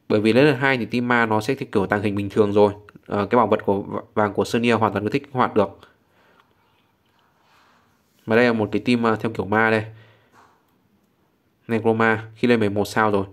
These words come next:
Vừa rồi nó bắn một phát nhưng mà bị, ờ, mất không máu bởi vì là một phần là có cái, ờ,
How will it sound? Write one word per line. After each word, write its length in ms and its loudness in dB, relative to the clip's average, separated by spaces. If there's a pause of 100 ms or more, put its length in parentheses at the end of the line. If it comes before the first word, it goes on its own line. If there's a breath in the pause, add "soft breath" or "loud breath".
(600 soft breath)
Vừa 120 4
rồi 140 4
nó 60 2
bắn 180 0
một 100 -2
phát 240 0
nhưng 120 -2
mà 100 2
bị, 200 -6
ờ, 240 0
mất 160 -4
không 180 -2
máu 320 0
bởi 100 -2
vì 140 -2
là 100 0
một 140 -4
phần 260 -2
là 80 -2
có 260 0
cái, 160 -2
ờ, 180 2